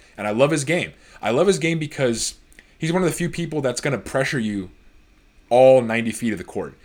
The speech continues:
He's gonna play up in your grill the whole time. And, you know, I, we need that. With, with Avery Bradley gone, Alex Caruso's gotta fill that void.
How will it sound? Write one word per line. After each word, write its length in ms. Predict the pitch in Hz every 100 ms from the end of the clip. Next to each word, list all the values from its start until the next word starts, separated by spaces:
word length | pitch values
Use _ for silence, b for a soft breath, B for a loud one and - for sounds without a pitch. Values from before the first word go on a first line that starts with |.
| b
He's 160 | - 120
gonna 160 | 147
play 240 | - - 123
up 180 | 117 120
in 60 |
your 140 | 160 143
grill 340 | 113 110 110
the 140 | 107
whole 280 | 90 - 120
time. 440 | 135 117 104 101 101
And, 180 | 110 113
you 60 | 117
know, 180 | 107
I, 240 | 107 117 120
we 140 | 135 117
need 220 | 139 151
that. 200 | 73 - B B -
With, 180 | 104 - _
with 140 | -
Avery 240 | - 120 165
Bradley 400 | 139 135 135 120
gone, 320 | 117 120 113
Alex 260 | - 131 -
Caruso's 400 | - 123 127 101
gotta 220 | 104 92
fill 180 | - 104
that 220 | 98 87
void. 280 | 98 87